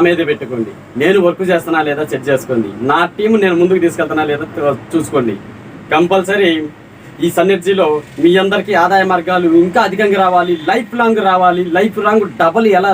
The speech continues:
రావాలి, మీరు పెట్టిన ప్రతి రూపాయి కొన్ని వేలతో మీకు తిరిగి ఎలా రావాలనేది ప్లాన్ సెట్ చేసిన.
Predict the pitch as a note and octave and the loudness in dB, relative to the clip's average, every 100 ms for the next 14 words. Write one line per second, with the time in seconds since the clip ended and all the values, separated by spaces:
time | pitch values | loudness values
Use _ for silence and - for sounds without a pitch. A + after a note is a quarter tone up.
0 | F3 E3 D#3 D#3 - - - B2 D3+ F3 | 2 2 0 -4 -8 -12 -16 0 2 4
1 | E3 E3 F#3+ F#3 - E3 - F3 A#2 C#3+ | 2 -2 0 -2 -2 -6 -2 -2 0 0
2 | F3 F#3+ E3 A2+ - - - D#3 E3+ D3+ | 0 2 0 -2 -12 -20 -8 -2 2 2
3 | A#2 A2 F#3+ G#3+ G#3+ G#3 F#3 E3+ E3+ F3 | 0 0 0 0 -2 -2 -2 -2 -2 0
4 | E3 E3 D#3 D#3 D3+ D3 C#3+ D3 F3 D#3 | 2 2 2 0 -2 -4 -4 -2 0 -2
5 | C#3+ - - - D3+ E3 D#3+ C#3+ D#3 C3+ | -6 -16 -20 -4 -2 -2 -4 -6 -4 -4
6 | C#3 | -6